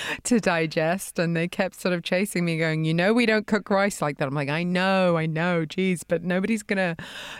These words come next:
nobody's gonna make the six-hour version." Um, and I just realized that the reason rice was soaked and washed and soaked and washed for so long is because,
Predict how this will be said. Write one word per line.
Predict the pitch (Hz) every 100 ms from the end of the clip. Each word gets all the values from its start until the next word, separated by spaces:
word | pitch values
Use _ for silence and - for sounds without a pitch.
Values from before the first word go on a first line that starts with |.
| -
nobody's | 185 247 -
gonna | 220
make | 175 143 143 214 -
the | 180
six-hour | - - - 135 139 139
version." | 135 131 143 190 143 143 156 -
Um, | 165 156 156 -
and | 190
I |
just | 180 202 -
realized | 196 226 196 160 170
that | 180 160
the | 156
reason | 139 160 208 196 143
rice | 151 156 156 -
was | 160 143
soaked | - - 156 160 -
and | 143 151
washed | 156 156 -
and | - 139
soaked | - 147 -
and | 147
washed | 170 175
for | -
so | 139 170
long | 180 254 302
is | 165
because, | 160 175 165 156